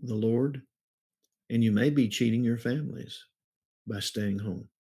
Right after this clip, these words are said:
Get back to church if you can. Now, I'm not talking to people who are shut in and can't go. I'm talking to people who can go and aren't.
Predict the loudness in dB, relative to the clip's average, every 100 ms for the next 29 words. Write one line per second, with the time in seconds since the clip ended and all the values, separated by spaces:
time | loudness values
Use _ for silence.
0 | _ _ _ _ _ _ _ _ _ _
1 | -8 -4 0 -2 -4 0 0 0 -4 -10
2 | -6 -4 -4 -8 -16 _ _ -10 -4 -2
3 | 0 0 0 -2 0 -2 2 2 2 -2
4 | -2 -2 -6 -12 -20 -20 -12 2 4 6
5 | 4 2 2 2 2 0 0 0 0 0
6 | 0 0 0 0 -2 2 2 4 2 2
7 | 2 2 0 -2